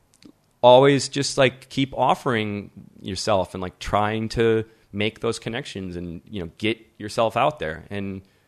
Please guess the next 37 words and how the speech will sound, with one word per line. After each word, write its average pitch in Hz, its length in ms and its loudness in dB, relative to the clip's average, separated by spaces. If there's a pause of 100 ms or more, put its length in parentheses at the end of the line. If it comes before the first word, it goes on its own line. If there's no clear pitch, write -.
(640)
you 120 100 -6
know, 92 80 -6
that's 127 280 -4
the 120 80 -2
way 101 160 0
that 95 100 -2
it - 200 -14
works. - 260 -6
So 117 140 0
it, 110 140 -2
it's 117 220 -4
cool 135 340 -4
if 92 100 -8
we 117 100 -6
can 120 200 -8
give 110 320 0 (340)
a, 101 60 -2
a, - 680 -8
an, 98 220 -6
an 104 140 -6
opportunity 110 580 -4
to 98 100 -6
somebody 104 520 -4 (460)
to, 101 280 -6 (220)
you 110 80 -6
know, 92 180 -6 (280)
be 113 80 0
exposed 117 460 0
what 113 120 -2
they're 104 120 0
doing 117 320 -4
for 110 100 -8
the 98 80 -4
first 120 400 -6
time. 120 320 -2
That's - 180 -6
great. 143 380 -4